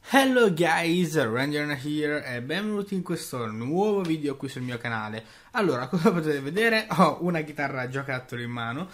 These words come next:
non mi farò vedere, tranquilli, ho indossato il mio,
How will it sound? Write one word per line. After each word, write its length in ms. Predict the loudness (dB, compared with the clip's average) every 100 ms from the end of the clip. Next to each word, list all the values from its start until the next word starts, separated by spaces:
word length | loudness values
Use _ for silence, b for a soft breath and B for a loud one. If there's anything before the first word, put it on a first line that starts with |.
| B -4
non 180 | 0
mi 100 | 0
farò 280 | 0 -2 -2
vedere, 340 | -2 -4 -2 -4
tranquilli, 580 | -4 -4 -2 0 0
ho 140 | 0 0
indossato 540 | -2 -2 -4 -6 -4
il 100 | -4
mio, 460 | -4 -2 -2 -4